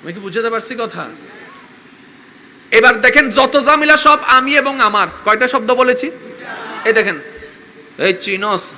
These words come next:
আমি কে?" আমি মনে হয় আপনাদেরকে বোঝাতে পারতেছি না, নাকি আপনারা সব শীতে জমে গেছেন? শেষ, সময় শেষ, আর মাত্র পাঁচ মিনিট, তারপরে বিদায় নিচ্ছি আপনাদের থেকে।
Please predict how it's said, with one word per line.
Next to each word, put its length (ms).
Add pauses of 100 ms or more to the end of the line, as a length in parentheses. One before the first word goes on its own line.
(140)
আমি 420
কে?" 300 (4000)
আমি 220
মনে 160
হয় 80
আপনাদেরকে 400
বোঝাতে 360
পারতেছি 420
না, 100 (520)
নাকি 180
আপনারা 280
সব 200
শীতে 340
জমে 280
গেছেন? 280 (880)
শেষ, 160
সময় 340
শেষ, 240
আর 100
মাত্র 260
পাঁচ 240
মিনিট, 180 (240)
তারপরে 260
বিদায় 240
নিচ্ছি 220
আপনাদের 400
থেকে। 180